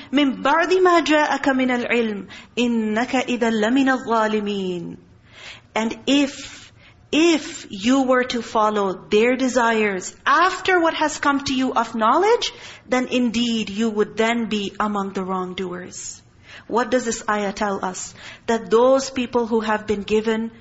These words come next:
ilm should not follow those who do not have ilm. If Allah has given us knowledge,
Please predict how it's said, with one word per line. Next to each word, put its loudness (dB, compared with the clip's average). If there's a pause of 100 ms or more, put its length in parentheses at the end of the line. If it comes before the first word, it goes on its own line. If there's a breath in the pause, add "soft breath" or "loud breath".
ilm -2 (320 loud breath)
should -2
not 0
follow 0
those 2 (220 loud breath)
who -4
do -6
not -2
have -8 (100)
ilm. -10 (800 loud breath)
If -2
Allah 2 (180 loud breath)
has -4
given 0
us -2
knowledge, -2